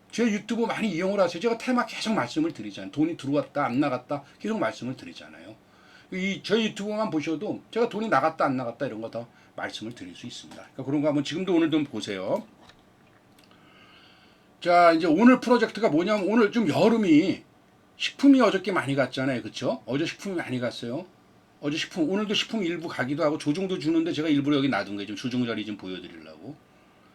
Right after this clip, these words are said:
근데 오늘 여름 프로젝트 파세코가 갔잖아요. 그쵸? 저희는 파세코 슈팅 나와서 먹고 그랬던데, 그러니까 이렇게 여름, 여름에도 적응을 해야죠.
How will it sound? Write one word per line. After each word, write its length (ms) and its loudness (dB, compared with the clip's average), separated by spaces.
근데 360 0
오늘 180 2
여름 220 4
프로젝트 380 -4
파세코가 480 -4
갔잖아요. 580 -12
그쵸? 460 -12
저희는 260 -8
파세코 360 -8
슈팅 340 -10
나와서 380 -8
먹고 640 -14
그랬던데, 600 -8
그러니까 160 2
이렇게 160 -4
여름, 480 4
여름에도 400 4
적응을 480 -4
해야죠. 540 -8